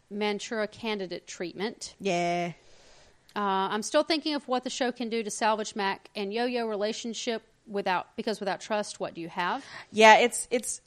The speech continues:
Speaker 2: starting to feel real not, not good.
Speaker 1: Uh, "When the imbecilic Simmons and Yo-Yo plan results in the very future they tried to prevent, I hope they remember the arrogance that led them to believe they knew better than everyone else."
Speaker 2: Yeah.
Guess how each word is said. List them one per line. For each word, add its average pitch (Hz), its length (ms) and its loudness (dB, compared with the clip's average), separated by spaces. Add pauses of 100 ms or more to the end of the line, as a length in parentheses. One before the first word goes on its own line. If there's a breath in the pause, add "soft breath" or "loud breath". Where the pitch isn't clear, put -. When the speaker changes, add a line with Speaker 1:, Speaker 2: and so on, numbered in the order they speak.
Speaker 2:
starting 302 340 2
to 220 100 -2
feel 214 220 4
real 185 260 4
not, 175 220 2 (120)
not 185 380 2
good. 165 380 0 (540 soft breath)
Speaker 1:
Uh, 202 500 2
"When 240 200 -4
the 233 140 -4
imbecilic 262 880 -2
Simmons 247 580 -4
and 220 220 -4
Yo-Yo 226 280 -2
plan 220 260 -4
results 208 360 -4
in 196 60 -10
the 190 100 -6
very 214 360 -6
future 226 340 -8
they 196 100 -2
tried 190 280 -4
to - 60 -20
prevent, 202 360 -4
I 185 100 -4
hope 202 220 -4
they 208 120 -2
remember 190 360 -4
the 180 160 -8
arrogance 196 380 -4
that - 140 -6
led 185 200 -4
them 190 140 -6
to 196 120 -12
believe 180 300 -6
they 180 120 -4
knew 180 160 -6
better 170 260 -6
than 165 160 -12
everyone 107 460 -14
else." - 680 -14 (100)
Speaker 2:
Yeah. - 100 -18